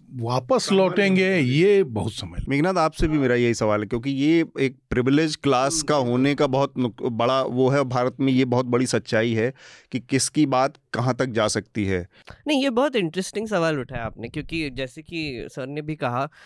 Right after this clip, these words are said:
Speaker 3: अ, कश्मीरी पंडित जो थे, वो बहुत बड़ी लैंड ओनिंग पॉपुलेशन थी वहाँ पर।
Speaker 2: रिसोर्सेज पे
Speaker 3: रिसोर्सेज उनका, अ, अ, कब्जा था, और कब्जा नहीं बोल सकते, लेकिन, अ,
Speaker 2: अधिकार।
Speaker 3: comparatively they were richer।
Speaker 2: अधिकार।
Speaker 3: हाँ। अम, तो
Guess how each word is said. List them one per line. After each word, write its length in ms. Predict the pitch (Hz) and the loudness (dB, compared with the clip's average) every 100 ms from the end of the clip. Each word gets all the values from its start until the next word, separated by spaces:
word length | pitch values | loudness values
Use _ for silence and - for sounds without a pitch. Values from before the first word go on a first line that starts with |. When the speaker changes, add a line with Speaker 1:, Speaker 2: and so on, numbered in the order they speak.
| - - | -18 -6
Speaker 3:
अ, 240 | 123 120 | -4 -2
कश्मीरी 460 | 113 139 - 185 208 | -2 -4 0 0 0
पंडित 400 | 170 139 139 151 | 0 0 0 0
जो 140 | 160 | -2
थे, 120 | 156 | 0
वो 140 | 165 165 | 0 0
बहुत 260 | 151 151 | 0 0
बड़ी 220 | 156 180 202 | 0 -2 0
लैंड 380 | 135 120 151 | 0 0 0
ओनिंग 340 | 165 160 160 147 | 2 2 2 2
पॉपुलेशन 600 | 127 - 110 107 117 107 | 0 -2 -4 -4 -4 -8
थी 140 | 110 | -8
वहाँ 200 | 98 98 | -6 -6
पर। 160 | - - | -4 -8
Speaker 2:
रिसोर्सेज 380 | - 359 - 190 - | -10 -16 -16 -16 -2
पे 60 | 160 | 0
Speaker 3:
रिसोर्सेज 600 | 170 208 214 233 226 196 | 2 2 2 2 0 2
उनका, 400 | 160 151 180 175 | 2 2 0 0
अ, 160 | - - | -2 -2
अ, 440 | 139 135 120 - 135 | 0 0 0 -2 -2
कब्जा 380 | 147 135 123 160 | -2 -2 0 0
था, 260 | - 110 165 - - | 0 -4 -6 -8 0
और 160 | 135 | 0
कब्जा 400 | 131 147 156 202 | 0 -2 0 -2
नहीं 120 | 214 | 0
बोल 160 | 196 165 | 0 0
सकते, 260 | 160 - 170 | -2 -4 -4
लेकिन, 460 | 151 165 160 135 | 0 2 2 2
अ, 40 | 143 | 2
Speaker 2:
अधिकार। 440 | 131 123 143 147 | 2 0 -4 -2
Speaker 3:
comparatively 840 | 170 160 190 208 202 180 180 185 160 | -2 0 0 0 0 0 2 2 2
they 180 | 156 | 2
were 300 | 147 151 147 127 - 87 131 | 2 2 2 -2 -6 -4 0
richer। 240 | 151 151 | 0 0
Speaker 2:
अधिकार। 260 | 107 127 120 - - - | 0 0 -4 -12 -12 -8
Speaker 3:
हाँ। 260 | 127 80 - _ _ _ _ - - - 147 | -4 -4 -6 _ _ _ _ -20 -20 -8 -2
अम, 440 | 147 151 147 156 - - - - | 2 2 2 0 -2 -20 -20 -4
तो 300 | 226 254 - | 0 0 -2